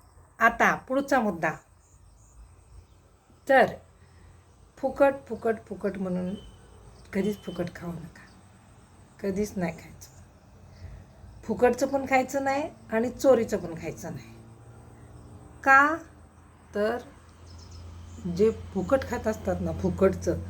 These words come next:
त्यांना देव नेहमी फुकटच खायला लागतो. आणि जे देणारे असतात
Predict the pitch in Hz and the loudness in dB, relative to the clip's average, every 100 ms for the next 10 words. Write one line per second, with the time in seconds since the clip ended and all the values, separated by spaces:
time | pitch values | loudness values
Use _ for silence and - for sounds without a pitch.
0 | - - - - - - - - - 214 | -10 -10 -10 -10 -12 -12 -12 -8 0 4
1 | 226 202 226 220 220 220 214 180 214 190 | 4 6 4 4 2 0 -2 -2 0 0
2 | 185 180 165 160 156 - - - - - | -6 -4 -2 -2 -6 -10 -20 -20 -20 -20
3 | - - - - - - - 190 214 202 | -20 -20 -20 -20 -20 -16 -6 2 2 2
4 | 247 214 214 214 226 247 233 226 | 0 2 2 4 4 2 -2 -4